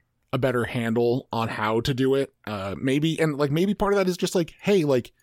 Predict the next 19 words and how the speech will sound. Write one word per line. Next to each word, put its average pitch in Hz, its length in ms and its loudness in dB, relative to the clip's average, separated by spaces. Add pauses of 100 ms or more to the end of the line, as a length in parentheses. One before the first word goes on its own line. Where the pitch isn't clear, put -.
(460)
maybe 143 460 0
show 151 800 0 (160)
more 135 340 0
characters 143 480 0
being 156 200 2
affectionate 156 500 -2
to 120 140 -4
each 101 140 -4
other 101 180 -2
within 101 220 -4
the 98 80 -4
game. 90 380 -8
Like, 95 200 -8
more, 113 360 0
like, 110 400 -2
just - 380 -6
in 143 220 0
general, 101 600 -2
like, 98 180 -6